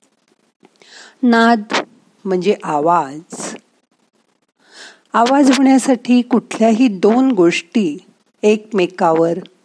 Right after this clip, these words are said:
आपटल्या जातात किंवा दाबल्या जातात. जसं पेटीचे सूर, तेव्हाच आवाज निर्माण होतो. पण देवाने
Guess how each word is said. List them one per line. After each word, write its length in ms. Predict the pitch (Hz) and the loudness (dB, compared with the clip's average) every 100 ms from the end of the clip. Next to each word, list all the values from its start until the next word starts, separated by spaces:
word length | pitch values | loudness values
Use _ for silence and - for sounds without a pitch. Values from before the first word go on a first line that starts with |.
| - | -6
आपटल्या 640 | 175 - 196 196 220 196 | -6 -4 -6 -4 0 0
जातात 420 | 156 139 - 139 - _ _ _ - _ - | 0 -4 -6 -10 -10 _ _ _ -20 _ 0
किंवा 380 | 285 277 294 | 2 4 2
दाबल्या 540 | 302 226 156 147 170 175 | 2 0 0 -2 0 0
जातात. 400 | 151 131 - 135 - _ _ _ _ - 190 | 0 -4 -6 -8 -10 _ _ _ _ -6 0
जसं 420 | 220 - 269 240 240 _ | 0 2 2 2 0 _
पेटीचे 640 | 196 180 - 220 220 240 233 | 0 0 0 -2 0 0 0
सूर, 580 | - - 226 208 143 165 - - _ _ _ _ _ _ _ _ _ - | 0 0 0 0 -4 -8 -10 -12 _ _ _ _ _ _ _ _ _ 0
तेव्हाच 560 | 220 202 190 233 - 214 | 0 0 0 -2 -2 -8
आवाज 580 | 196 165 170 185 196 170 | -4 0 2 2 0 -2
निर्माण 440 | 156 143 147 151 | -4 -2 -2 -2
होतो. 380 | 139 143 - 143 135 _ _ - - | -4 -10 -10 -12 -12 _ _ -20 -4
पण 160 | 269 269 | 2 2
देवाने 680 | 185 170 175 208 220 160 | 2 2 2 2 0 -2